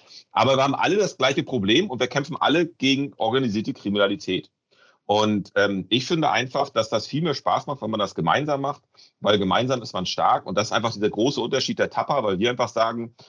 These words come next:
nicht ihr als eine Firma seid das, ich sag mal, das Ziel der Kriminellen, sondern es ist eigentlich die gesamte Industrie. Also am Montag ist es Firma A, am Dienstag ist es Firma B. Es sind einfach alle, weil heutzutage wird wirklich alles gestohlen, was Sie sich vorstellen können.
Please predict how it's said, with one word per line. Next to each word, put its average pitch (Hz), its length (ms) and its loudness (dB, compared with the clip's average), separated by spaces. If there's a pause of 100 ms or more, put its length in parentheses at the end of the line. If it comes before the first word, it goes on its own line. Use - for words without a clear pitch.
(200)
nicht 131 360 2
ihr 220 420 0
als - 220 -4
eine 175 280 2
Firma 117 460 -4 (180)
seid 104 480 -2 (240)
das, - 360 -2 (200)
ich 92 100 -4
sag 110 80 -2
mal, 113 80 2
das - 220 -4
Ziel 170 420 -2
der 110 160 -2
Kriminellen, 110 640 0 (260)
sondern 127 280 2
es 123 100 0
ist - 80 -12
eigentlich 120 260 0
die 123 120 -2
gesamte 110 420 0
Industrie. 95 680 -4
Also 82 160 0
am 98 160 2
Montag 135 420 0
ist 120 100 -10
es 113 140 -8
Firma 110 320 2
A, 127 420 0
am 95 220 -4
Dienstag 113 420 -2
ist 107 80 -6
es 101 140 -10
Firma 107 260 2
B. 120 380 0 (380)
Es 107 120 -4
sind - 120 -4
einfach 156 320 -2
alle, 131 320 0 (400)
weil 104 360 4
heutzutage 123 460 0
wird 110 120 -6
wirklich - 280 -10 (140)
alles 147 360 2
gestohlen, 123 440 0
was 107 160 0
Sie 92 80 -6
sich 95 160 -4
vorstellen 95 460 0
können. 76 280 -6